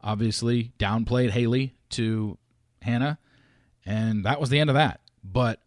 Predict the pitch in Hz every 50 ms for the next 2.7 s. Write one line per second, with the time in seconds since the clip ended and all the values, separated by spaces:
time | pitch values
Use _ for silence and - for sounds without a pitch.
0 | _ - - 131 165 202 240 233 - - 175 160 143 123 139 131 - 139 135 127
1 | 127 113 98 - - - - _ _ _ _ _ _ _ - - 131 131 127 127
2 | 135 139 127 - - 131 123 - - 87 78 71 -